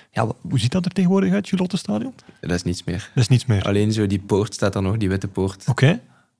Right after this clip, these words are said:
Speaker 2: Maar voor de rest staat daar alleen... Ja.
Speaker 1: Braakliggend terrein.
Speaker 2: Ja.
Speaker 1: Oké. En vind je dat niet jammer dat al die, ja, zaken die nu gebeurd zijn, die successen die Agent de laatste tien jaar geboekt heeft, dat dat dan niet meer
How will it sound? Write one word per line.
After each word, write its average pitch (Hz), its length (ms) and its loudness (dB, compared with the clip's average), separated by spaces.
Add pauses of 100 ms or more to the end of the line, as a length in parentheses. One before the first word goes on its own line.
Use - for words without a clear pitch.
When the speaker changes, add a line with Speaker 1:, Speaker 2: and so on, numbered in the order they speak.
Speaker 2:
Maar 95 100 -4
voor 92 100 -2
de 90 80 -2
rest - 560 -6 (240)
staat - 240 -6
daar 82 300 -6
alleen... 92 280 -2
Ja. 95 160 -2
Speaker 1:
Braakliggend 131 520 6
terrein. 101 300 2
Speaker 2:
Ja. 92 240 0 (360)
Speaker 1:
Oké. 127 300 0
En 135 160 2 (560)
vind 120 280 4
je 117 60 4
dat 110 120 4
niet 110 420 2
jammer 160 460 2
dat 135 340 0
al 170 260 2
die, 156 360 2 (760)
ja, 143 280 0
zaken 139 320 0
die 135 100 4
nu 156 160 6
gebeurd 151 420 2
zijn, 175 480 2
die 123 340 0
successen 143 420 -2
die 135 100 6
Agent 127 300 4
de 151 60 -4
laatste 143 200 0
tien 147 80 2
jaar 135 140 6
geboekt 117 260 -2
heeft, 170 180 -2
dat 143 100 -2
dat 127 100 2
dan 113 140 6
niet 160 120 8
meer 170 220 4